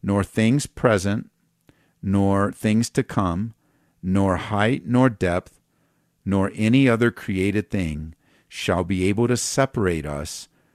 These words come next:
from the love of God which is in Christ Jesus." And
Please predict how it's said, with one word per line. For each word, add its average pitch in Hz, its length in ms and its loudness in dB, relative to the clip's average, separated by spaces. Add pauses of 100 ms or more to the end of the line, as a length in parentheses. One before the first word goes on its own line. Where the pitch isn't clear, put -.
(120)
from 90 320 -6
the 92 120 -2
love 90 260 -2
of 117 180 -4
God 82 460 -2 (400)
which 87 220 -6
is 82 140 -6
in 87 180 -6
Christ 82 400 -8
Jesus." 76 580 -12 (960)
And 82 360 -6